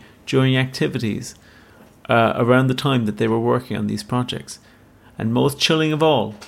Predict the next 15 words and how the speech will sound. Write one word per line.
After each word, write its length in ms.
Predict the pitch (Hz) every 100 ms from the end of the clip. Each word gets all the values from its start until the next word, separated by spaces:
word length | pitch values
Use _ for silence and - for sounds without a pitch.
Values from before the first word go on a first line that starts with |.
| - _ _ _ _
he 100 | -
even 260 | 135 147 160
hinted 500 | 131 196 185 113 - - - - - -
at 160 | 120 120
an 80 | 123
individual 680 | 131 139 143 156 139 135
he 220 | 131 160
knew 420 | 175 185 135 104 107 - _ - _ - -
who 100 | 120
had 100 | 113
been 180 | 127
threatened 440 | 110 143 139 117 107
or 100 | -
potentially 460 | 131 131 127 143
murdered 520 | 139 147 139 110 101